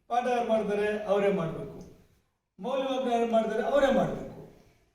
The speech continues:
ಆದ್ರೆ ಮಂತ್ರಿಗೆ ಇದ್ದಕ್ಕಿದ್ದಂಗೆ ಹೈಸ್ಕೂಲ್ ಶಿಕ್ಷಕರು ಎಕ್ಸಾಮಿನೇಷನ್ ಮಾಡಂಗಿಲ್ಲ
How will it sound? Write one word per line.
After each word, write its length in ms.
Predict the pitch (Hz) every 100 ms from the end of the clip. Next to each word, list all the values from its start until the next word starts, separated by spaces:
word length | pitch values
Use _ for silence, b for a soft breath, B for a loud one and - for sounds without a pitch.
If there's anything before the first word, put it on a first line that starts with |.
| _ -
ಆದ್ರೆ 460 | 240 240 247 240
ಮಂತ್ರಿಗೆ 500 | 233 220 233 226 233
ಇದ್ದಕ್ಕಿದ್ದಂಗೆ 720 | 233 254 254 226 233 226 233 233 - - -
ಹೈಸ್ಕೂಲ್ 320 | 247 - 233
ಶಿಕ್ಷಕರು 440 | 202 208 226 226 208
ಎಕ್ಸಾಮಿನೇಷನ್ 520 | 185 214 214 196 196
ಮಾಡಂಗಿಲ್ಲ 460 | 196 196 185 180